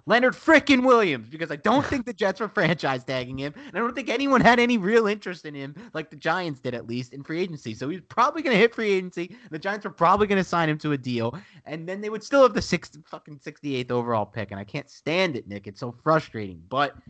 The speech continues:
because they don't, it's spilled milk. They dumped the pick. For some odd reason, they're dumping sixty-eighth overall picks on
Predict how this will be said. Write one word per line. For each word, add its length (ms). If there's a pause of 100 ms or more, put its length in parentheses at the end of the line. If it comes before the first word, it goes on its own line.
(140)
because 260
they 120
don't, 280 (320)
it's 140
spilled 380
milk. 340
They 140 (180)
dumped 260
the 60
pick. 380
For 160
some 340
odd 240
reason, 380
they're 100
dumping 460
sixty-eighth 640
overall 340
picks 400 (420)
on 300